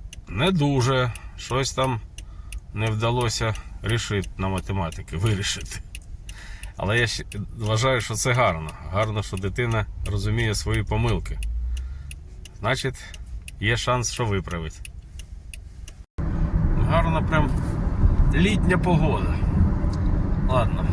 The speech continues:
усім, усім гарних, гарних вихідних, гарної суботи і завтра неділя.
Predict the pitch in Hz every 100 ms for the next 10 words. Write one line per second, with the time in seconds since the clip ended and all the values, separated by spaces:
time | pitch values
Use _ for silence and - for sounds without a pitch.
0 | - 147 190 180 151 - - - - -
1 | - - - - - - - - - -
2 | - - 196 180 196 185 185 - - 175
3 | 190 190 - 180 190 208 208 - - -
4 | - 160 165 160 165 180 165 143 151 156
5 | - 165 165 170 -